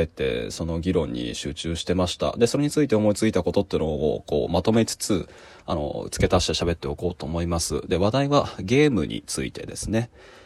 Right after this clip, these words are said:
えっと、まあ、菊井くんこと、えー、た-、田中くんは、えっと、まあ、それこそ以前の録音でもちょっと触れたかもしれないけど、その、ベルクソンっていう哲学者の研究者で、で、かつ、そのベルクソンっていう哲学をバックボーンにして、まあ、独特の、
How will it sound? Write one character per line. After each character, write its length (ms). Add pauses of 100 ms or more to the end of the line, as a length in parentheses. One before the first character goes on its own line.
(420)
え 300
っ 20
と、 440
ま 100
あ、 60
菊 320
井 80
く 100
ん 80
こ 160
と、 300
え 80
ー、 60
た-、 120 (100)
田 160
中 220
く 140
ん 100
は、 280 (280)
え 120
っ 40
と、 320
ま 60
あ、 20
そ 80
れ 60
こ 80
そ 240
以 80
前 120
の 100
録 200
音 60
で 60
も 80
ち 40
ょ 40
っ 0
と 80
触 80
れ 60
た 100
か 60
も 80
し 100
れ 80
な 100
い 80
け 80
ど、 300
そ 160
の、 260 (100)
ベ 140
ル 80
ク 140
ソ 180
ン 40
っ 20
て 120
い 40
う 40
哲 200
学 160
者 100
の 60
研 240
究 180
者 160
で、 260 (380)
で、 80
か 160
つ、 440
そ 140
の 120
ベ 120
ル 80
ク 140
ソ 160
ン 40
っ 20
て 100
い 20
う 20
哲 200
学 180
を 80
バ 140
ッ 60
ク 100
ボ 160
ー 40
ン 40
に 100
し 120
て、 320 (240)
ま 80
あ、 40
独 160
特 240
の、 280